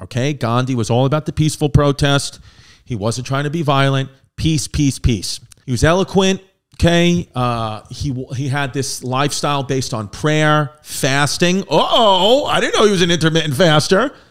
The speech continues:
Prayer, fasting, meditation. And so his followers kinda, you know, if you're the leader of a group,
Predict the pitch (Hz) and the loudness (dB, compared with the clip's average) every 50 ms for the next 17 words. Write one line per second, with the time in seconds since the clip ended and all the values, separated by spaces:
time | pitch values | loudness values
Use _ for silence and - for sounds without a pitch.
0 | _ _ _ - - 147 143 147 151 156 156 160 156 135 - - 151 131 139 143 | _ _ _ -4 0 2 4 4 4 4 4 4 2 0 -2 -2 0 0 2 2
1 | 143 127 - - 151 143 139 127 127 123 120 110 101 - - 131 143 147 143 - | 0 0 0 0 0 0 2 0 0 0 -2 -2 -4 -2 0 2 2 2 2 2
2 | - 156 139 139 143 143 143 - - 139 139 - - 175 160 165 156 - - 180 | 2 4 4 4 4 2 0 -2 -2 -2 -2 -2 0 0 0 0 -2 -2 -2 0
3 | 185 202 202 208 190 175 170 - - - 165 160 156 156 - 180 233 226 170 147 | 0 2 2 2 2 2 0 0 0 0 2 2 2 2 2 2 2 2 4 2
4 | 147 - - _ _ _ - 147 - - 214 247 247 247 240 240 247 247 233 233 | 0 -2 -6 _ _ _ -6 -6 -4 -2 0 0 2 2 2 2 4 4 4 4
5 | 226 180 196 185 - 240 240 196 180 - - - - - | 4 2 0 -2 0 2 4 4 4 4 0 -6 -12 -14